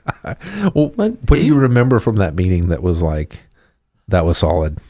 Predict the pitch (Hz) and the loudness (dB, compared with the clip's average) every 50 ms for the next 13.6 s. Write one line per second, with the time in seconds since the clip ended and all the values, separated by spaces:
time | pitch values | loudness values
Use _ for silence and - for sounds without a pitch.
0 | _ - _ _ - 123 135 135 147 - - - - - _ _ _ _ _ _ | _ -20 _ _ -6 -4 -4 -2 -4 -6 -8 -14 -20 -20 _ _ _ _ _ _
1 | _ _ _ _ _ _ _ _ _ _ _ _ 147 139 131 135 143 - - - | _ _ _ _ _ _ _ _ _ _ _ _ -4 0 2 2 2 2 2 2
2 | 143 147 135 - 156 160 160 147 120 101 - 104 107 107 90 87 87 87 98 110 | 0 2 2 2 2 2 2 0 0 2 2 2 2 2 2 2 2 2 2 2
3 | 131 147 156 - - - - 107 98 - 120 107 87 - - 113 113 110 98 87 | 0 -2 -4 -8 -14 -6 -4 0 2 2 2 2 0 0 0 2 2 2 2 2
4 | 95 107 123 127 139 151 165 170 165 - 165 147 110 120 135 127 - - - - | 2 2 2 2 2 2 0 0 -2 -2 -2 0 2 2 0 0 -4 -12 -8 -2
5 | 117 139 160 156 156 151 139 135 135 - - 107 101 101 98 - - 101 95 92 | 0 0 2 2 2 2 2 0 -2 0 0 2 2 2 0 -2 -2 0 0 0
6 | - - - - 95 90 90 - - 90 87 87 87 85 90 90 - _ _ - | -2 -4 -4 -2 -2 -2 0 -2 -2 -2 -2 -2 -2 -4 -6 -8 -12 _ _ -12
7 | 87 - - - 85 87 85 85 87 - - - 92 85 82 80 - 67 73 73 | -10 -10 -8 -8 -6 -6 -6 -6 -8 -12 -10 -10 -10 -10 -8 -10 -12 -12 -12 -14
8 | - _ 90 92 95 95 95 92 90 - - - - - - - - _ - - | -16 _ -8 -6 -4 -4 -4 -4 -6 -10 -12 -16 -18 -18 -20 -20 -16 _ -8 -8
9 | - - - 107 101 98 98 95 95 98 101 101 101 - - - _ _ - - | -8 -6 -8 -8 -8 -8 -8 -8 -8 -8 -10 -10 -12 -12 -16 -20 _ _ -20 -20
10 | - - _ - 349 320 - - - 285 240 180 110 110 107 - - - - - | -20 -12 _ -2 -2 0 0 0 0 0 2 2 2 0 0 -2 -6 -12 -10 -8
11 | - - - 220 233 226 196 - 107 95 90 82 78 - - - 107 101 101 - | -6 -4 -2 -2 0 0 0 0 0 0 0 0 -2 -4 -4 -4 -2 -2 -4 -6
12 | - - _ _ _ _ _ - - 117 127 135 135 117 107 85 78 - - - | -12 -20 _ _ _ _ _ -4 -2 0 2 2 2 0 -2 -2 -4 -4 -2 0
13 | 120 123 127 - - 127 123 123 120 123 - | 0 0 0 0 0 0 2 2 0 -2 -2